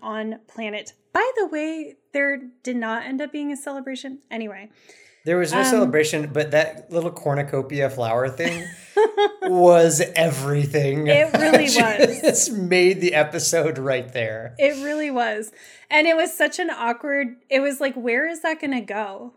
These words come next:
Speaker 1: <laughs> 'Cause, like, Oc-, uh, Riker kinda, like, put it down
Speaker 2: <laughs>
Speaker 1: on the branch, <laughs> but it's like, it can't stay there.
Speaker 2: I know.
Speaker 1: And so it's like,
Speaker 2: I
Speaker 1: where
Speaker 2: know. <laughs>
Speaker 1: they must just have, like, random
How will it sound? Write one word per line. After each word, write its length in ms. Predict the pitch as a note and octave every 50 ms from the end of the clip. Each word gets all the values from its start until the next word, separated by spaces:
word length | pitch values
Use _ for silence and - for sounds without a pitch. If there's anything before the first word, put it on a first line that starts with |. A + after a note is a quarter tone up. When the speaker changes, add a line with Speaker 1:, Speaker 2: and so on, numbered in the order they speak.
| _ _
Speaker 1:
<laughs> 120 | - -
'Cause, 760 | - - - F#4+ F#4+ - - G4+ - - - G#4 G4+ D#4 -
like, 200 | F4+ E4 F4+ D#4+
Oc-, 320 | C#4 B3 B3 C4+ B3+ - _ -
uh, 220 | C#4+ C4+ C4 C4 B3
Riker 320 | B3 B3 C4 C4 D#4+ D#4+
kinda, 280 | E4 D#4+ D#4 D#4+ D4+ D4+
like, 280 | D#4 C#4 B3+ - _ -
put 100 | C4 C4
it 160 | C4+ C4 C4+
down 540 | A#3 A3 G#3+ A3 A3+ A#3+ C4 C#4+ D4 D#4 - -
Speaker 2:
<laughs> 200 | - - - - A#3+ A3+ - - -
Speaker 1:
on 140 | C#4 D4 D4 D#4
the 80 | D4 B3+
branch, 140 | - - -
<laughs> 0 |
but 720 | - G4 F#4+ A4 G#4 - A#4+ A#4+ - - G4 A4 A4 A#4
it's 180 | G#4 G#4 - B4
like, 240 | G4+ F#4+ F#4+ D#4 -
it 140 | F4 - -
can't 300 | F#4+ F#4+ F#4+ G#4 A4 G4+
stay 340 | - - E4 A#3+ B3 D#4 F#4
there. 380 | D#4 B3+ A#3+ B3 C#4 E4+ F#4 - - - -
Speaker 2:
I 240 | - A#3+ - - -
know. 80 | - -
Speaker 1:
And 220 | - - F4 D#4+ - - G4+
so 140 | - - G#4+ G4+
it's 320 | - A4 A4 G4 C#4+ C#4
like, 180 | G4 F#4 F4+ F4+
Speaker 2:
I 100 | F4+ F#4+
Speaker 1:
where 240 | F#4 - D4 E4 D4 - - - -
Speaker 2:
know. 140 | D4+ - - - - - -
<laughs> 220 | - - - - -
Speaker 1:
they 160 | F4 F4 F4+
must 260 | F4+ F#4 G#4 G#4 G#4+
just 220 | A#4 A#4 A4 -
have, 180 | - G4 G#4+ F#4
like, 180 | G4+ G#4 G4 G4+
random 1120 | C#4+ B3 A#3 A#3+ B3 B3 A#3+ B3 B3+ C4 C#4+ C#4+ D#4 D#4 D#4 D#4 D#4 D#4 D#4 D#4 D#4 D4